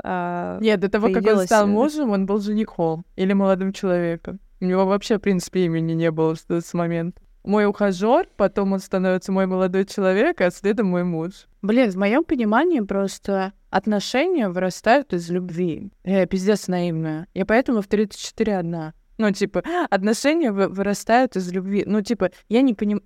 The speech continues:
Speaker 2: ну, нет, я представляю, как в капиталистическом мире это строится. Я понимаю. Я даже смотрю на мужчин, которых выбирают женщины, да, и ты можешь быть, условно, в нашем современном обществе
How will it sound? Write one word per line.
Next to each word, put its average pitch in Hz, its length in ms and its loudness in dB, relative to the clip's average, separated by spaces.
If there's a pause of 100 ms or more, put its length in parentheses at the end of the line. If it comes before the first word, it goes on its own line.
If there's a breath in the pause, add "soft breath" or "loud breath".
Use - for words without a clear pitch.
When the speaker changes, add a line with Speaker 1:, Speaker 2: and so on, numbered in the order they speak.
(100)
Speaker 2:
ну, 226 240 -2
нет, 220 300 2
я 226 160 4
представляю, 208 960 0
как 190 200 -2
в - 100 -20
капиталистическом 196 880 -4
мире 254 260 2
это 220 200 0
строится. 175 640 -4
Я 170 200 4
понимаю. 190 760 -2 (400)
Я 208 220 2
даже 220 260 2
смотрю 214 520 -2
на 175 280 0 (260)
мужчин, 202 420 0
которых 196 400 -2
выбирают 190 500 0
женщины, 170 600 -4
да, 180 280 4 (260)
и 185 60 -6
ты 226 140 0
можешь 214 380 2
быть, 202 220 -2
условно, 196 480 0
в 175 60 -4
нашем 185 320 -2
современном 175 540 -2
обществе 170 480 -4